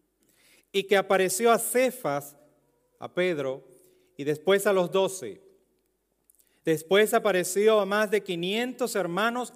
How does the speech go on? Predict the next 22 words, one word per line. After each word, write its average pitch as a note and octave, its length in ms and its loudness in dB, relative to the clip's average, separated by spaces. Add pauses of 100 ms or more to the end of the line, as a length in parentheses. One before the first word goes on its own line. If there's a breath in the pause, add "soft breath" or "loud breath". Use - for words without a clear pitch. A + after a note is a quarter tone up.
a F#3 140 0
la E3+ 220 0
vez, F3+ 680 -8 (1600)
de E3 160 2
los E3 180 -2
cuales A3 460 4
muchos G#3+ 640 0
viven A3 340 -2
aún G3 440 2
y F#3 160 2
otros G3+ 320 0
ya G3 180 0
duermen. E3 560 -4 (1500)
Después E3 340 4
apareció G3+ 460 2
a - 20 0
Jacobo, A#3+ 880 2
después F3 440 0
nuevamente F#3+ 580 -4
a F3+ 60 0
los D#3+ 200 -4
doce, A3+ 600 0